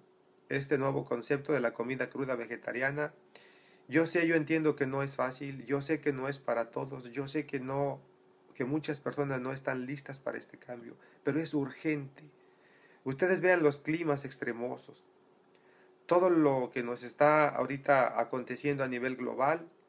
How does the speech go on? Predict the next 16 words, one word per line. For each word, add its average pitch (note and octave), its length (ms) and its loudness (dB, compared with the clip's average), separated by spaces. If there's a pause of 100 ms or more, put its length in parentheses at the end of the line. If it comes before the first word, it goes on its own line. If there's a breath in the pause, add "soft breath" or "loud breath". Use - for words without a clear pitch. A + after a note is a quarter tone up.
(140)
es D3 140 -2
por D3 200 0
la C3+ 140 0
misma F#3 720 -2 (3750)
cosa F3 480 4
que C3 200 0
el B2 100 -2
ser E3 200 0
humano D3+ 420 2
se C#3 100 -2
ha C#3 60 4
olvidado C3+ 720 0
de A#2 140 -6
dónde B2+ 260 -4
ha B2+ 200 0
salido, A#2+ 600 -4